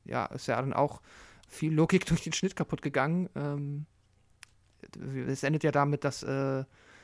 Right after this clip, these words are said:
lass mich jetzt nicht lügen, dass das Auto von der Cobra, ähm, in das Boot rammt. Und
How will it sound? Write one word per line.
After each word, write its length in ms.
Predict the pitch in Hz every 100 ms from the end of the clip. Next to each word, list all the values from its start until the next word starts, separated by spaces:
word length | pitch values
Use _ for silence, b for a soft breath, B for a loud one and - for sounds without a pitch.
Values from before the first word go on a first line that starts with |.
| b b -
lass 320 | 135 135 131
mich 80 | 151
jetzt 140 | 147
nicht 140 | 131 143
lügen, 300 | 147 175 175
dass 180 | 143
das 140 | - 135
Auto 300 | 139 160 156
von 280 | - 156 147
der 220 | 143 139
Cobra, 680 | - - 170 - 208 220 220
ähm, 420 | 165 170 170 170 165
in 240 | - 165
das 180 | 165 -
Boot 520 | _ 151 165 202 -
rammt. 500 | 147 170 226 247 - b b b b b b b
Und 420 | - 151 156 156